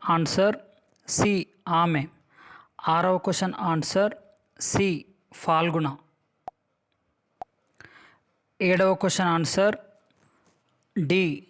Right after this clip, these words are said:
ఈగ. ఎనిమిదవ క్వశ్చన్ ఆన్సర్ సి శాతవాహనులు.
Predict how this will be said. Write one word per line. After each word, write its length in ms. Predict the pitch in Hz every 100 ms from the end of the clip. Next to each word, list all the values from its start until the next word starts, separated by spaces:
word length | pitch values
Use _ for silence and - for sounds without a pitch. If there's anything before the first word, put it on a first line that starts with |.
| _ _ _ _ _ -
ఈగ. 240 | 170 170 147 - _ _ _ _ _ _ _ _
ఎనిమిదవ 400 | 170 180 196 202
క్వశ్చన్ 320 | 196 190 185
ఆన్సర్ 460 | 175 170 - 202 220 - _ _ _ -
సి 220 | - 214 208 - -
శాతవాహనులు. 840 | - 165 165 180 165 151 151 131